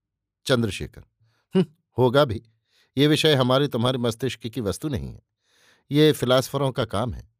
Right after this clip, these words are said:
निरंजन, फिलासफर भी मनुष्य ही होते हैं। चंद्रशेखर, हमारे तुम्हारे से नहीं। निरंजन, संसार पाप चाहे जिसे माने,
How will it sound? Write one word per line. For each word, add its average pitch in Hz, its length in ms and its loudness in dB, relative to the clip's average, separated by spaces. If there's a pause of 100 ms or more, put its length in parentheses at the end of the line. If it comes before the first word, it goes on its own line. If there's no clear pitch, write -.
(680)
निरंजन, 107 400 0 (460)
फिलासफर 131 500 2
भी 135 220 0
मनुष्य 135 380 -2
ही 139 140 0
होते 131 280 0
हैं। 147 200 -8 (680)
चंद्रशेखर, 113 640 -2 (720)
हमारे 127 360 2
तुम्हारे 131 340 0
से 131 100 -8
नहीं। 117 220 -8 (1000)
निरंजन, 113 420 0 (920)
संसार 127 460 2
पाप 123 280 2
चाहे 127 220 2
जिसे 101 240 -4
माने, 135 260 -2